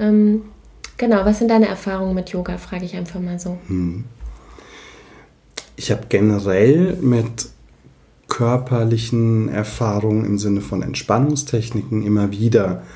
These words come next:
Speaker 2: auch durch meine Ausbildung Kontakt gehabt, sei es sowas wie Feldenkreis, sei es progressive Muskelentspannung nach Jacobson, seien es auch, ähm, Elemente aus Yoga und so weiter.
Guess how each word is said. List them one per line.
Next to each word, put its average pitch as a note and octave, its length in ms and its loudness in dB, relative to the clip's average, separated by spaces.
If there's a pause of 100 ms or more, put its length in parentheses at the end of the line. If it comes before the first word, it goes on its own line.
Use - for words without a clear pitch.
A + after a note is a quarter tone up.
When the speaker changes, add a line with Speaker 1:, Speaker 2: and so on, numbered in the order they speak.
(340)
Speaker 2:
auch F#2+ 440 0 (100)
durch G2+ 240 0
meine G2 340 -2
Ausbildung G2 800 0 (140)
Kontakt F#2+ 520 -4
gehabt, F2 540 -6
sei F2+ 260 2
es F#2+ 220 -2
sowas F2+ 580 -4
wie F2+ 260 -4 (480)
Feldenkreis, G2+ 1400 0
sei F2+ 240 -2
es F2 160 -6
progressive F2+ 720 -8
Muskelentspannung F2 800 -2
nach F2+ 200 -4
Jacobson, A2 720 0
seien F#2+ 260 2
es A2+ 140 0
auch, F#2+ 220 -4 (580)
ähm, G2 320 -2
Elemente G2 600 2
aus - 360 -2
Yoga G#2+ 540 0
und G2 260 -4
so G2 200 -4
weiter. B2 640 2